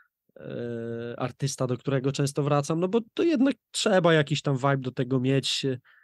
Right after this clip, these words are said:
albo przynajmniej nic nie robić i żeby leciało w tle, nie? Bo, ale narkotyzacja sprzyja su-, w-, wchłonięciu tej jego muzyki na pewno.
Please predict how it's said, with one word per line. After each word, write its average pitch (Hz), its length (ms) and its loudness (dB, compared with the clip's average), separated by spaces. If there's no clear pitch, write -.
albo 131 220 0
przynajmniej 143 380 2
nic 143 300 0
nie 147 100 0
robić 135 340 -4
i 135 60 -4
żeby 127 220 -4
leciało 123 460 -4
w - 100 -16
tle, 113 240 -8
nie? 143 220 -2
Bo, 135 240 -4
ale 180 440 6
narkotyzacja 151 1080 0
sprzyja 117 500 -8
su-, 123 360 -8
w-, - 460 -20
wchłonięciu 139 600 2
tej 120 200 -4
jego 120 200 -2
muzyki 127 400 -4
na 120 100 -4
pewno. 95 320 -10